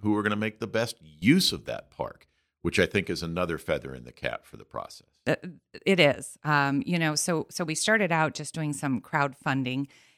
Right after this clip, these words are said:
Speaker 2: and, and I think that really began, uh, stirring, stirring some interest. Uh, throughout the planning process, we put together with community members and organization leaders, um, a planning committee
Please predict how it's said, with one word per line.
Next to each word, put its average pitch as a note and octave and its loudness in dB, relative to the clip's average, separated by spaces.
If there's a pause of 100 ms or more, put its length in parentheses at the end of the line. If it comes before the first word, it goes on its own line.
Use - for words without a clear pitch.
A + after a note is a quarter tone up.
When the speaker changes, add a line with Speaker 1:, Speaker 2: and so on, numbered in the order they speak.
(120)
Speaker 2:
and, D#3 6
and D#3+ 2
I D#3 4
think G3 0
that E3+ 8
really D3 0
began, C3+ 0
uh, A2+ 0 (200)
stirring, C#3+ 4 (280)
stirring F#3 10
some D#3+ 0
interest. D3 0 (140)
Uh, D3 2
throughout F3 2
the D3 -4
planning F#3+ 0
process, F3+ -2
we D3+ -4
put - -6
together D3+ 0
with C#3+ -6
community F#3 4
members E3+ 0
and C3 2
organization D#3+ -2
leaders, D3 -4 (340)
um, C#3 6
a - -6
planning F3 2
committee E3 -2